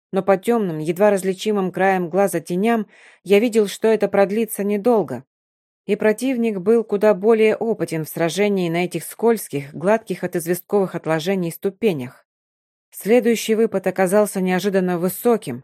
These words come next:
заставляя выкидывать клинок едва ли не на всю длину руки. Я понимал, что уклониться не успею, а если не парирую этот удар, то получу древком, а то и острым наконечником из непонятного материала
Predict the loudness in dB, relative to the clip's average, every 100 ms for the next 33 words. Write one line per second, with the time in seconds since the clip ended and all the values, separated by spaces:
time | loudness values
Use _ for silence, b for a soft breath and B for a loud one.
0 | _ -6 -4 0 2 4 4 4 2 0
1 | 2 2 0 -2 0 2 0 0 -2 2
2 | 4 4 2 0 -2 0 -2 0 0 2
3 | 0 0 -2 -4 -6 -6 _ _ _ _
4 | -2 2 4 4 2 2 2 0 0 0
5 | 2 0 0 -2 -2 0 0 -2 -2 0
6 | 0 -2 -8 _ _ -4 2 4 4 0
7 | 2 2 4 2 2 -2 -4 -4 -8 0
8 | 0 0 b b -2 2 4 2 2 0
9 | 2 2 2 -2 -8 -6 0 2 4 2
10 | 0 -4 -2 0 0 0 0 -4 -2 -4
11 | -4 -4 0 0 0 -2 -4 -4 -4 -4
12 | 0 2 2 0